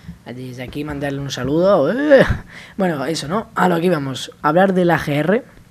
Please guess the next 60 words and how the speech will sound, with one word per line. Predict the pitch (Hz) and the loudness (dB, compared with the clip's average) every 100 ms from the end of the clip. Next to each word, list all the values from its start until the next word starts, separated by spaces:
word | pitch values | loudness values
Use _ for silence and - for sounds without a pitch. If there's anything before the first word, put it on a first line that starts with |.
| - - - - - - | -20 -20 -20 -18 -16 -10
A | 143 | -4
ver | 147 | 2
cuándo | 185 180 | 4 4
me | |
lo | 165 | 0
saco | 151 151 170 | 0 0 2
para | 147 | 0
ya | 127 139 | -2 -2
empezar | 143 135 139 131 | -4 -4 -4 -4
a | |
hablar | 123 131 | -4 -6
del | 127 | -6
A | 127 | -8
G | 135 | -6
R. | 135 196 - - - - | -6 -6 -10 -20 -20 -10
También | 156 170 | -6 0
la | 196 | 2
partida. | 160 139 139 143 120 123 147 | 2 0 -2 -4 -4 -6 -6
A | 131 | -4
ver, | 135 143 | -4 -4
la | 123 | -6
partida, | 120 120 147 143 165 160 - - - - - - - - - - - - | -8 -8 -6 -4 -4 -4 -12 -20 -20 -18 -20 -20 -20 -20 -20 -20 -20 -10
como | - 151 | -4 -2
podéis | 139 147 156 | 0 0 0
ver | 147 151 | 0 0
aquí, | 143 143 143 | -2 -6 -6
todavía | 143 135 139 | -4 -4 -4
no | 143 | -4
había | 135 131 | -4 -6
pasado | 131 139 131 | -8 -8 -8
el | |
prestigio. | 127 123 147 135 151 | -8 -10 -8 -6 -6
No | 143 | -6
es | - | -6
que | 131 | -8
tenga | 131 131 | -8 -8
mucha, | 131 123 131 127 | -8 -8 -8 -8
no | 127 127 | -10 -10
tenía | 127 131 | -10 -8
mucha | 135 131 | -8 -10
experiencia | - 135 131 117 | -10 -10 -10 -8
en | 135 | -8
el | |
juego. | 120 147 123 | -8 -8 -6
Lo | 127 123 | -6 -6
que | 143 | -4
me | 175 | -2
he | |
dado | 214 180 | -2 -4
cuenta | - 151 160 190 | -4 -8 -6 -8
es | 156 | -8
que | 151 | -10
necesito | 135 135 180 170 185 | -10 -8 -8 -4 -2
a | 147 | -2
Nacho | 131 139 139 160 | -4 -8 -8 -6
para | 147 123 | -4 -6
poderme | 123 123 127 131 131 127 127 123 | -6 -6 -4 -4 -6 -8 -8 -10
sacar, | 120 110 120 123 | -12 -10 -10 -10
pues, | - 120 | -10 -12
partidas | - 120 110 123 120 123 117 107 - | -10 -14 -12 -10 -8 -6 -6 -10 -18